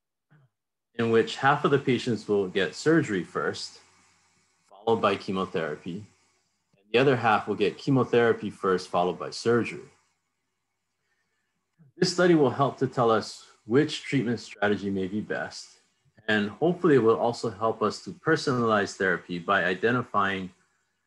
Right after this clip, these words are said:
specific characteristics of patients who may benefit from chemotherapy first and those that may benefit from surgery first. This is a national trial and it's open and,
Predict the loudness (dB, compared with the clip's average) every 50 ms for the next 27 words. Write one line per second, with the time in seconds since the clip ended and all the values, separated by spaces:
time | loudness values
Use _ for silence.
0 | _ _ _ _ -16 -6 -2 -2 -2 0 0 0 0 2 0 0 0 -4 -14 -18
1 | -20 -20 _ _ _ _ _ _ _ _ _ _ -2 0 0 0 0 -2 0 0
2 | 0 2 0 -4 -4 -2 -4 -6 -4 -2 -4 -4 -2 -2 -6 -6 -6 -6 -4 -4
3 | -4 -2 -2 -2 -2 -2 -2 -2 0 -2 -2 -2 -2 -6 -6 -6 -4 -4 -6 -10
4 | -14 _ _ -2 0 0 0 2 2 2 2 2 2 0 -4 -10 -10 -4 0 0
5 | 2 2 0 -4 -8 -16 -16 -20 _ _ _ _ _ _ _ _ _ -8 -6 -4
6 | 0 4 4 4 4 4 2 -2 -2 -2 -4 -4 -2 -2 -2 -2 -2 -2 -2 -4
7 | -4 -4 -10 -10 -10 -4 -2 -2 -2 -2 -6 -10 -14 -14 -14 -18 -18 -18 -18 _
8 | -20 -20 -20 -20 _ _ _ _ _ _ _ _ _ _ _ _ _ _ _ _
9 | _ _ _ _ _ _ _ _ _ _ _ 0 0 0 0 0 -2 -2 0 0
10 | 2 2 2 2 2 0 -2 -2 -2 0 0 2 2 2 0 0 -2 -4 -6 -8
11 | -20 _ _ _ _ _ _ _ _ -4 -4 -4 -4 -4 -4 -2 0 0 -2 -2
12 | -2 -4 -4 -4 -4 -6 -6 -10